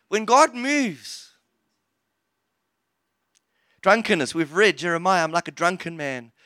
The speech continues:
We heard about Book of Acts, they drank. John Wesley, the father of the Methodist Church. You know, the Methodist Church.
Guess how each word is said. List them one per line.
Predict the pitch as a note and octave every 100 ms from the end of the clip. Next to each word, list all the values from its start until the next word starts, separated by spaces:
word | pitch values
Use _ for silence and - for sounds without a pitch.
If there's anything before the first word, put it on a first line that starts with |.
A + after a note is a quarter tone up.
| _ _ _
We | E3
heard | F3+ A3 E3+
about | E3+ F3 F#3+
Book | -
of | G3
Acts, | F3 -
they | E3
drank. | F3+ F#3 D3+ - _
John | A3 A3+
Wesley, | A3+ D4+ A3 E3
the | C3+ D3+
father | - D4 D4+ D4
of | C#4
the | C#4
Methodist | D#4 E4 E4 D#4+ C#4+ -
Church. | E3 -
You |
know, | B3+
the | B3+
Methodist | A#3 A3 F#3+ -
Church. | B2+ A2